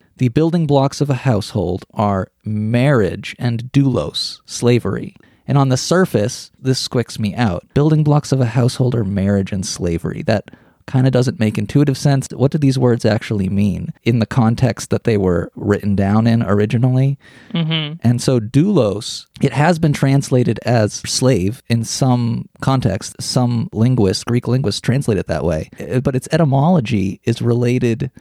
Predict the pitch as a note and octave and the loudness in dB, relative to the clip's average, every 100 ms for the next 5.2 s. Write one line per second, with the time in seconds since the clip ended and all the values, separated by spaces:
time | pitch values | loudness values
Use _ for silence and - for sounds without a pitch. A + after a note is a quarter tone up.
0 | _ _ - D3+ C3+ B2+ A2 A2 - _ | _ _ -2 2 4 6 4 2 -2 _
1 | _ - B2 C3 B2 A#2+ A#2 - - - | _ -2 2 4 4 4 2 -4 -4 2
2 | C#3+ C3+ G#2 - - - A2 G#2 - - | 2 2 -2 -8 -14 -6 -4 -4 -6 -4
3 | C3 C#3 - - - - B2+ A2+ - G#2 | -2 -2 -6 -14 -16 -2 -2 -2 -2 -2
4 | A2+ B2 - A2 A#2 A2 G2 F2+ G#2+ - | 0 -2 -2 -4 -2 -2 -4 -4 -6 -6
5 | - - | -12 -20